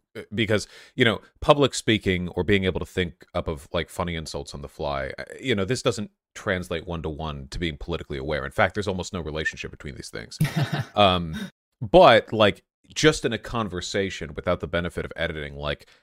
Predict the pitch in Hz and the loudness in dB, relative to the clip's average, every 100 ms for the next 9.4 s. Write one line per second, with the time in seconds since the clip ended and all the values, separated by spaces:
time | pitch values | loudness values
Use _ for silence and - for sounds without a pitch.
0 | _ 120 104 104 - - 101 110 156 185 | _ 2 6 6 6 2 -6 0 0 0
1 | 370 - 160 147 135 - 78 76 92 95 | -4 -4 -4 0 -2 -2 -8 -4 -4 -4
2 | - 69 - 80 76 80 69 55 58 69 | -6 -12 -10 -6 -4 -6 -8 -14 -14 -16
3 | 62 - 78 - 131 170 127 - _ _ | -16 -16 -16 -10 -8 -6 -6 -8 _ _
4 | _ _ _ 151 254 - 135 90 - - | _ _ _ 2 2 0 -2 -4 -8 -16
5 | - 135 196 165 120 85 123 - 90 73 | -4 0 0 0 -2 -2 -6 -6 -4 -4
6 | - 76 71 78 76 73 92 95 - - | -6 -8 -8 -10 -16 -10 -6 -6 -8 -10
7 | - - - _ _ _ 131 170 127 92 | -10 -10 -12 _ _ _ 8 8 4 0
8 | 113 107 87 78 78 82 - 90 95 67 | 2 0 -2 -6 -6 -6 -6 -6 -6 -8
9 | 65 120 135 - | -8 -2 -2 -4